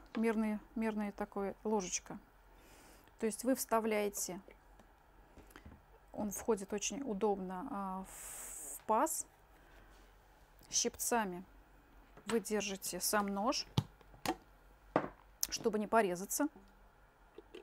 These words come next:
Цепляете. И вот лёгким движением руки, в принципе, это может сделать женщина легко,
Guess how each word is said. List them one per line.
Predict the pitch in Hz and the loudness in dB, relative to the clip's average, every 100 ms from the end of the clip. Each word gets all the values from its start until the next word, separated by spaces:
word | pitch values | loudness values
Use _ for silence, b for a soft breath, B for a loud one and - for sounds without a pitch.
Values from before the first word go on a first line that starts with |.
| - - - - - | -20 -20 -18 -14 -4
Цепляете. | 247 240 233 226 - 208 B B B B - | 0 4 4 4 0 -4 B B B B 4
И | 294 | 8
вот | 381 311 | 8 8
лёгким | 269 269 254 233 | 8 6 6 4
движением | 233 240 233 220 | 6 6 6 4
руки, | 240 240 403 | 0 0 -2
в | |
принципе, | 247 233 - 226 | 0 0 0 -2
это | 233 | 0
может | 233 202 | 0 0
сделать | 202 226 214 196 214 | -2 0 0 0 0
женщина | 285 381 - 254 | 2 2 2 2
легко, | 247 - 240 | 2 2 2